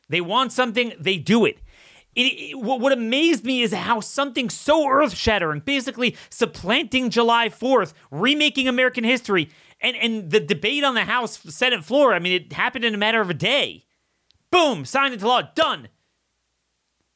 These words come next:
We're gonna spend five trillion dollars on covid. Stuff that used to take a decade to debate. Medicare, Medicaid, boom,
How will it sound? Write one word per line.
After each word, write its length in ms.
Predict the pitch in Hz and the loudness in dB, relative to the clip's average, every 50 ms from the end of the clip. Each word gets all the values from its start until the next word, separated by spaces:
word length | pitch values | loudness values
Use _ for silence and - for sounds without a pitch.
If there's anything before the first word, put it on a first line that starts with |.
| _ _ _ _ _ - | _ _ _ _ _ -2
We're 120 | - 254 | 0 2
gonna 120 | 285 285 | 2 2
spend 320 | 254 - - 302 311 254 - | 2 2 0 -2 -2 -2 -4
five 400 | - - - 320 320 330 285 - | -6 -2 0 2 2 2 0 -2
trillion 400 | - - 311 311 294 277 277 269 | 0 2 4 4 6 4 4 2
dollars 380 | 226 285 285 277 269 247 185 | 2 2 2 2 2 2 0
on 120 | 247 254 214 | 0 -2 0
covid. 500 | - 214 277 277 240 196 214 143 110 - _ _ _ _ _ _ _ _ _ _ _ _ _ | 0 0 0 0 0 0 -2 -2 -2 -6 _ _ _ _ _ _ _ _ _ _ _ _ _
Stuff 340 | - - - 320 302 285 - | -8 -4 -2 -2 -2 -2 0
that 200 | - 269 247 214 | 0 -2 -2 -2
used 280 | 214 240 277 262 - | 0 0 0 0 0
to 80 | - 262 | -2 -6
take 400 | 214 - 220 262 254 - - - _ _ _ _ _ _ _ _ _ - | -4 -2 -2 -2 -2 -4 -8 -16 _ _ _ _ _ _ _ _ _ -4
a 60 | 214 | -4
decade 580 | 196 147 - 269 285 285 277 - 247 233 196 147 | -4 -2 -2 -2 -2 -2 -2 -2 -4 -4 -4 -4
to 80 | - 214 | -4 -2
debate. 540 | 170 196 160 139 233 262 254 190 143 - _ _ _ _ _ _ _ _ _ _ _ _ _ | -2 -2 0 0 0 0 0 -2 -6 -12 _ _ _ _ _ _ _ _ _ _ _ _ _
Medicare, 480 | - 175 269 277 269 - - 226 214 202 | -4 -2 -2 -2 -2 -2 -2 -2 -2 0
Medicaid, 380 | 208 254 262 214 240 190 151 - | 0 0 0 0 -2 -4 -2 0
boom, 320 | 403 403 339 262 165 - | 0 2 2 0 -2 -6